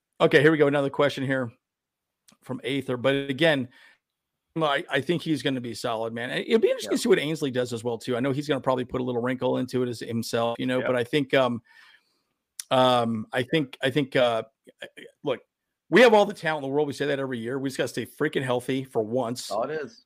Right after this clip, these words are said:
Speaker 1: and then
Speaker 2: Every year.
Speaker 1: secondarily move on. Again, you
Speaker 2: All it
Speaker 1: know,
Speaker 2: is.
Speaker 1: yesterday, uh, I, or not yesterday, I guess it was Friday, we signed that guy, Nick Williams, you know, on the defensive line, right? He's thirty-three-year-old defensive tackle. And, you know, it's, it's, you know,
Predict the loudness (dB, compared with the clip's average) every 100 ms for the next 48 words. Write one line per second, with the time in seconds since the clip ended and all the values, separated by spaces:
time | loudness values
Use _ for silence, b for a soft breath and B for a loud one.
0 | _ 2 4 4 0 2 0 0 0 0
1 | 0 -2 -2 -2 -2 -2 0 0 -2 -8
2 | _ -6 2 2 2 -2 0 0 -2 -8
3 | _ -2 0 -2 -2 -4 -2 -4 -4 -6
4 | -6 -4 -4 -6 -10 -2 0 0 -4 -6
5 | -4 -4 -6 -6 -4 -2 -2 -4 -2 -2
6 | -2 -4 -8 -8 -6 -4 -6 -6 -4 -4
7 | -6 -4 -2 -2 -2 -4 -4 -6 -14 -4
8 | 0 0 0 0 2 0 -2 -6 -4 -4
9 | -6 0 0 2 2 2 b b b b
10 | b b 2 4 6 4 4 2 -2 -8
11 | -10 -10 -10 -10 -10 -12 -16 _ _ _
12 | -20 -20 -18 -18 -20